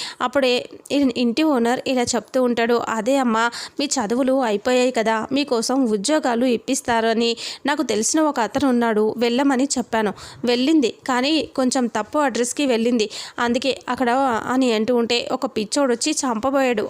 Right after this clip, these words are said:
అని అంటే, "ఆ, ప్రాణాలు కొంచెంలో తప్పించుకున్నాయంట, లేదంటే ప్రాణాలు పోయాయంట" అని అంటూ వాళ్ళ బాబాయ్ తిడుతూ ఉంటాడు. "అక్క, ఇంత జరిగితే నువ్వు తో-, నువ్వు మాతో చెప్పవా అక్క? అసలు ఎందుకు అక్క మా గురించి ఆలోచిస్తావు నువ్వు?"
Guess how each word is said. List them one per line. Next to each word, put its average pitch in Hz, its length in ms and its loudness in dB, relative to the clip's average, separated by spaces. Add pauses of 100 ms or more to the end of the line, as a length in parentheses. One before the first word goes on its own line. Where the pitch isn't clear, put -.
అని 254 260 2
అంటే, 233 300 0 (340)
"ఆ, 226 220 0 (200)
ప్రాణాలు 247 420 0
కొంచెంలో 247 460 0
తప్పించుకున్నాయంట, 254 800 0 (420)
లేదంటే 247 360 2
ప్రాణాలు 262 400 0
పోయాయంట" 247 560 2
అని 254 380 0
అంటూ 233 200 0
వాళ్ళ 233 180 0
బాబాయ్ 226 420 0
తిడుతూ 233 340 0
ఉంటాడు. 233 340 0 (400)
"అక్క, 254 360 0 (140)
ఇంత 247 200 2
జరిగితే 262 640 0
నువ్వు 262 160 2
తో-, 262 160 -2
నువ్వు 254 220 2
మాతో 269 320 2 (100)
చెప్పవా 294 300 0
అక్క? 269 320 -2 (300)
అసలు 277 220 2
ఎందుకు 262 280 2
అక్క 269 160 -2
మా 247 240 0
గురించి 269 380 0
ఆలోచిస్తావు 254 600 0
నువ్వు?" 233 300 2